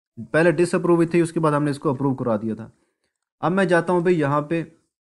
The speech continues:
यहाँ पे आप देख सकते हो मैंने YouTube टीम के साथ जो चैट की थी, चैट कैसे करते हैं भाई, यहाँ पे एक ऑप्शन होता है, उनको मैंने इशू बताया था कि एड्स अकाउंट डिसअप्रूव हो गया था और अप्रूव नहीं हो रहा, हमने कोई भी मिस्टेक नहीं की, हमारा कोई भी डुप्लीकेट अकाउंट नहीं है।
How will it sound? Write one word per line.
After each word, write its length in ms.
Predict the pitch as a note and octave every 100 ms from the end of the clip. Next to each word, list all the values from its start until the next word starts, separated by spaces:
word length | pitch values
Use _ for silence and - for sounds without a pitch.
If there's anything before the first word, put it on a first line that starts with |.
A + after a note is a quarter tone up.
| _ _ _ _ _ -
यहाँ 200 | C3+ E3
पे 100 | E3+
आप 100 | D3
देख 200 | C#3+ D3+
सकते 220 | D3 B2+
हो 60 | D3+
मैंने 200 | C#3+ C#3+
YouTube 360 | D#3 E3+ F3+
टीम 120 | E3 D#3+
के 60 |
साथ 140 | D#3+ D3+
जो 120 | C#3+
चैट 280 | C#3+ D#3 D#3+
की 160 | D#3
थी, 300 | C3 D#3+ D#3+ _ _ _ _
चैट 240 | D3+ E3 E3
कैसे 200 | F3 F3
करते 240 | E3 E3+
हैं 80 | E3
भाई, 100 | E3+
यहाँ 220 | D3 D3+
पे 140 | D3+ D#3
एक 80 |
ऑप्शन 240 | C#3 C3+ D3+
होता 180 | C3 C#3+
है, 80 |
उनको 180 | C#3 C#3
मैंने 160 | C#3 C3+
इशू 140 | C#3+
बताया 240 | C3+ C3 B2+
था 100 | C3+
कि 100 | D3
एड्स 280 | - B2
अकाउंट 300 | C3 B2+ B2+
डिसअप्रूव 420 | A#2+ A#2+ A#2+ C3 A#2+
हो 100 | A2+
गया 140 | A#2+
था 240 | C3 C#3+ _ _ _ _ _ _
और 180 | B2+ A#2+
अप्रूव 300 | C3 C#3 E3+
नहीं 140 | C#3+ A#2+
हो 80 | A#2
रहा, 120 | A2
हमने 240 | C3+ D#3
कोई 140 | D#3+ D#3
भी 60 |
मिस्टेक 380 | D3 C#3 D#3 D3
नहीं 180 | C#3 C#3+
की, 60 |
हमारा 240 | D3 C#3 C3+
कोई 140 | C#3+
भी 60 | C#3
डुप्लीकेट 420 | B2+ B2 C3 C3
अकाउंट 260 | B2+ B2 A2
नहीं 140 |
है। 100 | G#2+